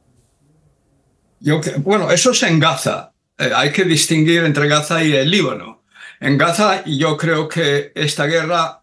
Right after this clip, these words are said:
tendría que haber acabado ya hace tiempo, seguramente hoy. Esa es, esa es también la opinión de los más importantes expertos,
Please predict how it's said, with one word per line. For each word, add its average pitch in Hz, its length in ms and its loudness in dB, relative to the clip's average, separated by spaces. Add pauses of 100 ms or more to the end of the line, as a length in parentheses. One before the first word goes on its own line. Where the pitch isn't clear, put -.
tendría 151 420 -2
que - 80 -6
haber 151 200 -2
acabado 147 460 -4
ya 135 140 -4
hace 120 220 -6
tiempo, 185 680 -4 (280)
seguramente 151 1160 0
hoy. 185 460 -2
Esa 196 400 -4
es, 175 140 -18
esa 214 180 -4
es 170 80 -4
también 180 320 -4
la 170 80 -2
opinión 156 640 -4 (480)
de 135 760 -2 (640)
los 101 200 -8
más 165 200 4
importantes 151 720 0
expertos, 143 760 -4